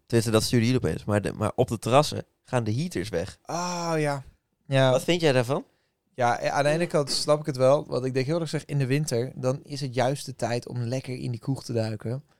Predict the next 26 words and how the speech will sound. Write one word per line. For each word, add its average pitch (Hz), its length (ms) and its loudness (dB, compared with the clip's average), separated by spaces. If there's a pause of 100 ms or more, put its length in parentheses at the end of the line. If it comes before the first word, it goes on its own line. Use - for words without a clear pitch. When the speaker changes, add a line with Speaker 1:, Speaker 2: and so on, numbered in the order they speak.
(160)
Speaker 1:
Ja. 143 300 6 (360)
Speaker 2:
En 135 340 0
lekker 139 280 0
daar 117 580 6
je, 123 220 2
je 123 100 4
pint 127 240 6
of 120 140 0
Guinness, 123 540 4
eh, 113 360 2
jezelf 123 440 2
mee, 123 320 4
daar 113 380 2 (320)
warm 123 300 0
mee 117 140 2
te - 120 -6
maken. 110 260 0
Ik 135 80 -2
denk 135 160 4
voor 156 120 2
de 139 80 6
rokers 139 680 4 (520)
is 143 160 -2
het 123 120 -4
kut 135 180 4
nieuws. 147 480 -4